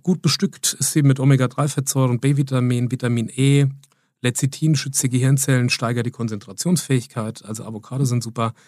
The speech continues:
Bananen, B-Vitamine, Phosphor, Magnesium, Kalium.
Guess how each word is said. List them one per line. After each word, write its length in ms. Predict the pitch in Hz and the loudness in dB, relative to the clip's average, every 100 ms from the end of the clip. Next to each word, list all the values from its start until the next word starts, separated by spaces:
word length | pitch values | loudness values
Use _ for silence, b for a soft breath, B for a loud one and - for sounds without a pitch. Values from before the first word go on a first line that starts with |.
| b b | b b
Bananen, 720 | - 120 120 131 156 165 151 b b b _ _ | -2 2 4 6 6 6 4 b b b _ _
B-Vitamine, 640 | 143 165 156 143 139 135 | 2 4 4 6 8 6
Phosphor, 420 | 131 143 139 - | 4 0 -2 0
Magnesium, 540 | 131 123 120 143 131 123 | 2 2 4 4 4 0
Kalium. 680 | - 131 147 139 135 135 | 2 2 4 6 8 6